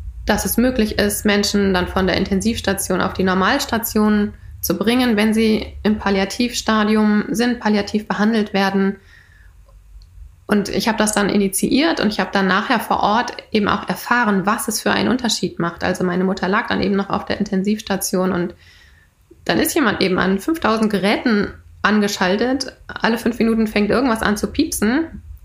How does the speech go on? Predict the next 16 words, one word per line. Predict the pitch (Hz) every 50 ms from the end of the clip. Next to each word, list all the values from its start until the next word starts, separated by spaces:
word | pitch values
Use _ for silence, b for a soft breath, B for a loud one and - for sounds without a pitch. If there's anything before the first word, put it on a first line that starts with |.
| - -
Ähm, | 214 214 208 208 208 208 208 214 214 - - - - - - - - - - - - - - - -
dann | - 208 202 202
kommen | - 214 208
immer | - 202 196 202 202
wieder | 196 202 190
Leute | 180 185 208 285 - - 330 -
rein. | 208 202 202 214 226 233 254 B B B B B B B B B B
Wir | - 214
saßen | 214 214 208 220 220 - 254 233
da | 220 220 220 220 220 226 226 - - - - - - - - - - - - - -
und | - 208 208 196 196
haben | 208 208 214
uns | 190 214 -
von | - 180
unserer | 185 202 202 208 214 185
Mutter | 190 214 262 - 320 294 254 - -